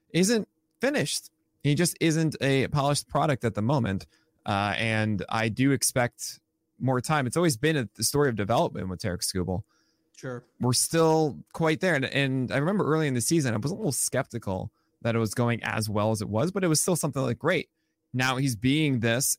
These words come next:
Speaker 1: and it could get better as an ability that would mean that he could sustain, uh, what he is doing as he just improves," right?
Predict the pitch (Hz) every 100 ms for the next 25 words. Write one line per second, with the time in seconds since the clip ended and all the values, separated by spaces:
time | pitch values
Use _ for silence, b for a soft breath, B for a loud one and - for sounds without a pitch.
0 | - 180 196 165 160 156 - 165 165 -
1 | 202 143 117 - 120 120 110 110 113 113
2 | 156 160 120 113 107 113 127 127 107 120
3 | 127 - 123 - 160 127 113 - _ _
4 | _ - 113 117 127 127 127 113 98 123
5 | 120 104 101 101 104 - 104 101 185 -
6 | - 170 95 101 107 107